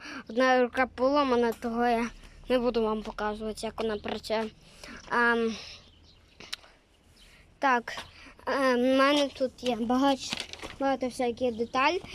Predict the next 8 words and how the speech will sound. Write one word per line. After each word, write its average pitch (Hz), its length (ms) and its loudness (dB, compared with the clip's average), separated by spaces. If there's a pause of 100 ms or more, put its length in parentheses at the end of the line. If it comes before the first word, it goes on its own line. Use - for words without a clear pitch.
(160)
і 262 80 2
функцій. 262 520 0
Тут 349 240 0
можна 302 340 4
воду 240 560 -2
покласти, 247 640 -2 (340)
тут 294 160 -2
сідушка, 311 500 2